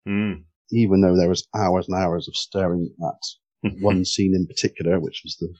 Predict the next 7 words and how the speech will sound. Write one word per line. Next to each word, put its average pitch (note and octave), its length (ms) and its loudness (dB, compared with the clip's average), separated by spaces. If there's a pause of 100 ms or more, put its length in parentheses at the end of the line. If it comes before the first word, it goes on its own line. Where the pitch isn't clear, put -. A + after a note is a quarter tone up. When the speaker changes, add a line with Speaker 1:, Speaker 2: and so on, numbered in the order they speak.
(140)
Speaker 2:
the - 60 -14
street F#2 420 -2 (360)
Speaker 1:
Mm. F#2+ 160 -6
Speaker 2:
blockade F#2+ 480 0
scene, F#2 420 -2 (100)
which - 240 -16 (140)
took - 240 -8